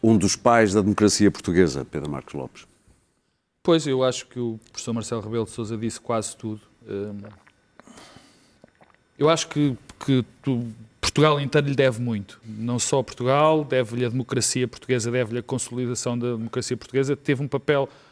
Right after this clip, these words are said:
Speaker 2: fundamental no princípio de, da nossa democracia, quando foi membro do... do, quando foi conselheiro de Estado,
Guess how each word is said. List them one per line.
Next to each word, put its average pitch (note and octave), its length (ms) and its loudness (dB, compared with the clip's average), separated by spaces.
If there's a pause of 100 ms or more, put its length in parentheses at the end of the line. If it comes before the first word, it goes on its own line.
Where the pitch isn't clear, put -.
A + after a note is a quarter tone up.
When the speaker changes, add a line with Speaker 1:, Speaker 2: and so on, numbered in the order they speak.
(100)
Speaker 2:
fundamental C#3+ 1120 2 (340)
no C#3 140 0
princípio B2+ 760 -2
de, A2+ 680 0
da A#2+ 120 0
nossa C3 240 0
democracia, C#3 760 -2 (120)
quando A#2 200 -4
foi A#2 160 -8
membro A#2 320 -6
do... A2+ 260 -6
do, A2 380 -10 (400)
quando A#2+ 160 -2
foi B2 160 -2
conselheiro A2+ 880 -4
de - 60 -8
Estado, B2+ 600 -2